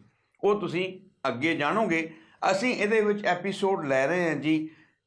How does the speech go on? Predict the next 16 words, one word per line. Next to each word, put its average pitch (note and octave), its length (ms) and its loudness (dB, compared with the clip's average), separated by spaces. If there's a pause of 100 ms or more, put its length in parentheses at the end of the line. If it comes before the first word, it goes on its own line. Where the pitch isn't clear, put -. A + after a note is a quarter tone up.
(120)
ਤਿੰਨ F3+ 140 0
ਸੌ F#3 260 2
ਤਰਵੰਜਾ, D3 960 2 (220)
ਤਿੰਨ F3+ 180 2
ਸੌ F3+ 240 0
ਚੁਰੰਜਾ, D3+ 1000 0 (240)
ਤਿੰਨ E3 160 0
ਸੌ E3+ 180 2
ਪਚਵੰਜਾ, D3 1040 2 (280)
ਤਿੰਨ F3 180 2
ਸੌ F3 200 -2
ਛਪੰਜਾ D3+ 600 2
ਤੇ D#3 200 -2
ਤਿੰਨ C#3+ 280 -2
ਸੌ C3+ 200 -2
ਸਤਵੰਜਾ। B2 920 0